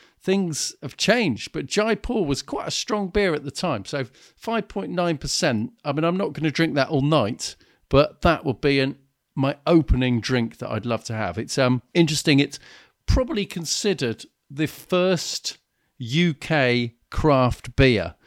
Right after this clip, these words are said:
in that it was produced by a, a, a small brewery up in Sheffield, Thornbridge. It was based on a, a New England style beer from, uh, the American. They tried to do an American style craft beer here, and it worked. It's now one of their core beers.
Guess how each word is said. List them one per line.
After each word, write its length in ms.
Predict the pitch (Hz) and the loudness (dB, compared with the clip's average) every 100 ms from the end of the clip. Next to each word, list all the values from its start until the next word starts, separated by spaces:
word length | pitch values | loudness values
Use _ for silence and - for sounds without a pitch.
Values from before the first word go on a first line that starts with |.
| _ _ | _ _
in 120 | 123 120 | 2 2
that 60 | |
it 60 | 135 | 2
was 120 | 123 | 0
produced 440 | - 143 165 147 - | 0 2 2 2 2
by 160 | 139 | 2
a, 100 | 127 - | 2 0
a, 240 | 127 131 - | 0 0 -2
a 40 | 123 | -6
small 300 | - 160 147 | -2 2 2
brewery 420 | 135 131 117 117 | 4 4 4 2
up 160 | 120 - | 0 2
in 180 | 113 | 2
Sheffield, 580 | 107 - 131 123 113 127 - - - | 2 2 2 2 0 0 -6 -20 -6
Thornbridge. 680 | - 143 110 107 113 - - - - | 4 6 8 6 4 0 -4 -6 -4
It 140 | 143 | -2
was 120 | 127 | -2
based 520 | - 165 156 - - - _ - | 2 4 4 0 -6 -14 _ -6
on 360 | 127 123 120 - | -4 -2 -4 -4
a, 280 | 123 123 127 | -4 -4 -4
a 100 | 120 | -2
New 220 | 113 143 | 4 4
England 440 | 139 127 120 117 110 | 4 2 0 -2 -2
style 520 | - 139 120 117 110 | -2 -2 0 -2 -4
beer 240 | 135 139 110 | -2 -2 -4
from, 260 | - 104 | -8 -4
uh, 100 | 107 110 | -4 -4
the 120 | 117 | -6
American. 480 | 113 127 139 - 90 | -4 -2 -2 -6 -4
They 120 | 113 | -2
tried 220 | 120 131 107 | 0 0 0
to 80 | |
do 120 | 123 123 | 0 2
an 60 | |
American 540 | 120 127 147 139 135 113 | 4 4 4 4 0 -4
style 360 | - 131 117 | -2 0 0
craft 360 | 110 90 85 - | 0 0 0 0
beer 180 | 120 107 | 0 2
here, 320 | 123 110 113 - _ _ | 2 0 -2 -6 _ _
and 140 | 120 117 | -4 -2
it 80 | 135 | 0
worked. 380 | 165 135 - | 0 -2 -8
It's 140 | 110 - | -10 -4
now 160 | 123 | -2
one 140 | 113 113 | 0 0
of 40 | |
their 100 | 113 | -2
core 220 | - 127 | 0 0
beers. 460 | 120 151 92 - - | 0 -2 -4 -10 -16